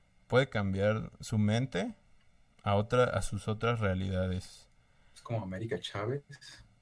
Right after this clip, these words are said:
Speaker 2: pero chida.
Speaker 1: Ah, sí, ajá, pero no cambia su cuerpo, nada más cambia la mente.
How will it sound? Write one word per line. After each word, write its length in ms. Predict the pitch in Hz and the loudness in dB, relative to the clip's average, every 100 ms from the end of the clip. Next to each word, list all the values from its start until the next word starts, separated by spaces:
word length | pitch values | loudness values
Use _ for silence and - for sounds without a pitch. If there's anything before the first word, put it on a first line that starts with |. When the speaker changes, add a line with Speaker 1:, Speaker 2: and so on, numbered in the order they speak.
| _ | _
Speaker 2:
pero 200 | 95 90 | -6 -4
chida. 320 | 87 90 87 - _ - - _ _ _ _ _ - - - - | -6 -8 -8 -12 _ -20 -20 _ _ _ _ _ -8 -8 -14 -10
Speaker 1:
Ah, 320 | - 107 107 104 | 2 6 6 6
sí, 220 | 104 95 - _ - | 2 -2 -6 _ -6
ajá, 400 | 101 101 101 92 - - | 2 4 4 0 -16 -4
pero 420 | 101 101 98 101 | 0 2 4 4
no 220 | 101 117 113 | 4 4 4
cambia 300 | 123 123 113 | 4 4 2
su 140 | 101 | 0
cuerpo, 440 | 101 98 95 98 - - - - | 0 0 0 -6 -8 -20 -20 -10
nada 160 | - 110 | 0 4
más 160 | 120 113 | 4 2
cambia 340 | 113 110 117 | 2 4 2
la 240 | 107 95 92 | 2 0 0
mente. 460 | 95 98 - 95 | 2 2 0 -10